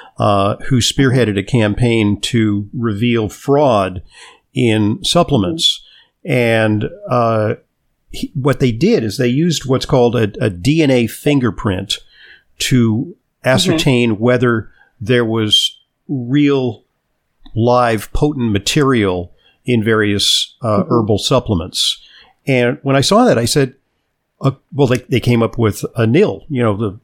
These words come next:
Speaker 1: the results show that there was no, uh, active compound in some of the supplements that were sold by major, uh, uh,
Speaker 2: Mm-hmm.
Speaker 1: health food stores in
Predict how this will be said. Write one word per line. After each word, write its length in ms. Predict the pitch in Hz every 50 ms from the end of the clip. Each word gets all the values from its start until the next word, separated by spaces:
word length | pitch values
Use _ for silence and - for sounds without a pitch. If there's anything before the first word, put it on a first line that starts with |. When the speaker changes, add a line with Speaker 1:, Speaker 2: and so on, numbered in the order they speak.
| _ -
Speaker 1:
the 80 | 120
results 360 | 107 107 92 110 123 120 117 -
show 160 | - 131 113
that 140 | 107 107 -
there 140 | 123 113
was 200 | 104 113 107 -
no, 420 | 117 117 120 123 123 127 127 110 - _ _ _ _ _ - -
uh, 340 | 131 120 117 113 113 113 -
active 380 | - 123 139 - - 147 113 -
compound 680 | - 143 143 180 208 - 151 120 98 95 101 101 101 113 117
in 220 | 123 117 113 107
some 180 | - - 127 120
of 60 | 113
the 60 | 123
supplements 500 | 113 - 127 113 - 117 107 104 107 - -
that 80 | 123
were 120 | 98 113 110
sold 440 | - - 113 107 104 98 98 92 - - - - - _ _ -
by 260 | - 120 110 107 104
major, 640 | 95 98 110 110 107 90 - 113 104 101 92 - - - _ - -
uh, 540 | 117 104 101 101 98 98 98 98 95 98 104 104 - _ _ _ -
uh, 440 | 113 107 101 101 98 98 98 101 98 - - _ _ _ -
Speaker 2:
Mm-hmm. 260 | 180 - 185 165 170
Speaker 1:
health 260 | 175 - 135 107 - -
food 120 | 110 92
stores 640 | - - 160 151 135 92 90 92 - - - - - - - - - _ _
in 200 | - 113 98 90